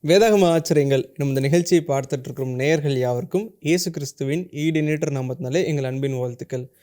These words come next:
ஒவ்வொரு நாளும் நம்ம வேதாகமத்தில் உள்ள ஆச்சரியமான, அற்புதமான பாடத்தை படிச்சுட்டு வந்துட்டு இருக்கிறோம். இன்னைக்கும் நம்மோடு இணைந்திருக்கிறாங்க சகோதரர் பீட்டர் மாதவன் அவர்கள்.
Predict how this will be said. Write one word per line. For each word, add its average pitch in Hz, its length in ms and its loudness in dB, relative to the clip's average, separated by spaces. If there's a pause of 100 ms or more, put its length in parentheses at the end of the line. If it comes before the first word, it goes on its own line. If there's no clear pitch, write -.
(260)
ஒவ்வொரு 165 280 4
நாளும் 151 220 2
நம்ம 135 380 -2
வேதாகமத்தில் 147 540 0
உள்ள 127 380 0
ஆச்சரியமான, 139 800 -6
அற்புதமான 139 580 -4
பாடத்தை 127 500 -6
படிச்சுட்டு 135 280 -6
வந்துட்டு - 20 -4
இருக்கிறோம். 135 500 -6 (300)
இன்னைக்கும் 180 380 2
நம்மோடு 143 320 -2
இணைந்திருக்கிறாங்க 131 680 -4 (200)
சகோதரர் 131 460 -8
பீட்டர் 143 240 -2
மாதவன் 131 420 -2
அவர்கள். 135 380 -6